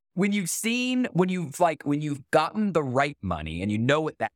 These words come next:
feels like, and also taken enough of the wrong money and you know what that feels like, it's very easy. <laughs> But until you've, like,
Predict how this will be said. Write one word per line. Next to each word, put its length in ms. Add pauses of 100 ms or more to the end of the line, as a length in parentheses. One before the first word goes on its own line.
feels 320
like, 260
and 240
also 400
taken 400
enough 380
of 160
the 100
wrong 440
money 260
and 100
you 80
know 140
what 140 (140)
that 300
feels 300
like, 180
it's 140
very 420
easy. 640
<laughs> 40 (360)
But 400
until 400
you've, 240
like, 240